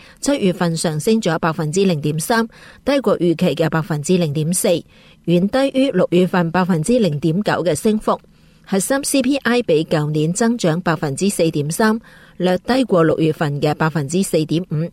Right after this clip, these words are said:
經濟學家通常認為核心C P I係一個更可靠嘅指標，因為佢唔受石油同食品價格頻繁波動嘅影響。美聯儲一直密切關注通貨膨脹數據。美聯儲主席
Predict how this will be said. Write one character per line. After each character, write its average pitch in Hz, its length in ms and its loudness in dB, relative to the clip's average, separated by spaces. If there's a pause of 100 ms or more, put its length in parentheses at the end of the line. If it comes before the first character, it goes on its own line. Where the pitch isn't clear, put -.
(460)
經 226 220 2
濟 190 160 2
學 165 240 0
家 196 160 2
通 269 240 -4
常 - 140 0
認 156 240 -2
為 147 200 -2
核 160 160 0
心 220 280 0
C 247 180 0
P 233 160 2
I 220 260 0 (260)
係 175 100 -2
一 202 160 2
個 185 200 2
更 180 220 0
可 175 200 0
靠 175 200 -2
嘅 160 140 -2
指 151 140 -4
標， 214 300 0 (280)
因 254 200 0
為 220 120 4
佢 180 200 2
唔 156 120 0
受 165 260 2
石 170 220 0
油 156 200 2
同 151 220 0
食 170 160 0
品 170 300 0
價 185 180 0
格 170 180 -2
頻 147 240 -2
繁 151 220 -2
波 208 180 2
動 185 160 0
嘅 175 100 0
影 160 200 0
響。 190 260 2 (440)
美 202 200 4
聯 202 160 4
儲 160 140 0
一 202 160 2
直 185 140 0 (100)
密 165 160 0
切 - 200 0
關 247 280 0
注 190 240 2
通 226 220 0
貨 180 180 0
膨 139 240 -2
脹 160 180 0
數 165 220 0
據。 160 300 0 (260)
美 220 160 2
聯 233 160 2
儲 175 160 0
主 170 140 -2
席 196 200 0